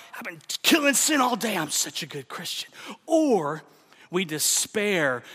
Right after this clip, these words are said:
because we fail at it and don't do it as much as we want. Now, we'll look more in depth at that in verses seven through eight in a few,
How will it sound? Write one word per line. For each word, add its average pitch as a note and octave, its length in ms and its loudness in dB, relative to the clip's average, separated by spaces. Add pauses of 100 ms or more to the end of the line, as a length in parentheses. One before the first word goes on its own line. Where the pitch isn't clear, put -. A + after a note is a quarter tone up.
(100)
because D3+ 360 -4
we C3+ 100 -10
fail E3 560 -4
at B2 160 -8
it C3 100 -12
and C3+ 180 -8
don't D#3 300 -4
do D#3 160 -6
it C#3+ 100 -8
as C3 200 -8
much C3 380 -8
as B2+ 240 -10
we B2 100 -14
want. C3 320 -12 (240)
Now, C3 100 -4
we'll F3+ 140 -2
look A#3 120 0
more A#3+ 300 4
in G#3+ 120 0
depth G3+ 300 0
at F3 120 -4
that D#3+ 200 2
in D#3+ 100 -6
verses D#3 380 -2
seven E3+ 340 0
through F3+ 180 -2
eight E3 140 0
in D#3 100 -6
a D3+ 40 -10
few, F#3 300 -4